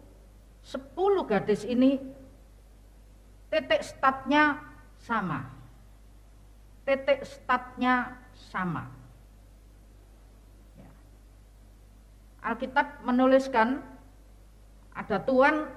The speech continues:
punya kebun, lalu manggil pekerja dari jam sembilan, jam sepuluh,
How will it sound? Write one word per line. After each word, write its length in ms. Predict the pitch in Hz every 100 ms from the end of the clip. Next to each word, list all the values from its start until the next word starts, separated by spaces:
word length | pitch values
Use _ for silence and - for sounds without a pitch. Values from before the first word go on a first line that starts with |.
| -
punya 300 | - 247 262
kebun, 480 | 262 - 254 277 269 - - - -
lalu 420 | 233 277 277 277 -
manggil 400 | 254 220 226 220
pekerja 580 | 262 277 262 233 175 135 - - - -
dari 240 | 175 190 214
jam 240 | 196 190 175
sembilan, 640 | - 233 220 226 247 247
jam 240 | 214 175 175
sepuluh, 880 | - - - 269 277 277 262 - -